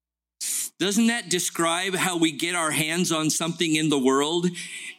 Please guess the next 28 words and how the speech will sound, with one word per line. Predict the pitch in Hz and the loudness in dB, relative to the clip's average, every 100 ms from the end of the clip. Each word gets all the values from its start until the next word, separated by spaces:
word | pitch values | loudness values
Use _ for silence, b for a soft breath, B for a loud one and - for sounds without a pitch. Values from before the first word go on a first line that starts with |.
| B _ | B _
And | 160 165 165 156 - | -4 -2 -2 -4 -4
the | 180 | -4
Lord | 180 196 202 | 0 2 2
is | 180 | 2
saying, | 190 175 180 160 | 0 -2 0 2
"Let | 156 190 | 2 2
it | 233 | 2
go. | 226 254 131 104 - _ _ _ _ _ 156 | 2 4 4 2 -4 _ _ _ _ _ -2
Let | 196 | 0
it | 214 | 0
go. | - 240 117 B B B | 0 0 0 B B B
I, | - 165 175 - _ | -2 0 0 -2 _
Lord, | 147 185 220 | 2 4 4
I | 165 | 2
want | 156 214 240 | 2 2 2
you. | 196 180 156 - _ _ | 4 4 2 -4 _ _
I | 143 160 | -2 0
know | 170 | 2
danger's | 190 170 190 190 185 | 2 0 2 2 2
coming, | - 214 208 156 156 156 _ _ _ _ _ _ _ _ - | 0 0 2 2 -2 -6 _ _ _ _ _ _ _ _ -4
but | 127 | -2
I, | 120 139 - - | 2 0 -2 -8
I | 117 117 | -8 -4
can't | - 160 107 | -2 -2 0
let | 170 143 | -2 0
go | 165 180 | 4 4
of | 147 95 | 4 4
this." | 98 - - - - | 2 0 -4 -6 -10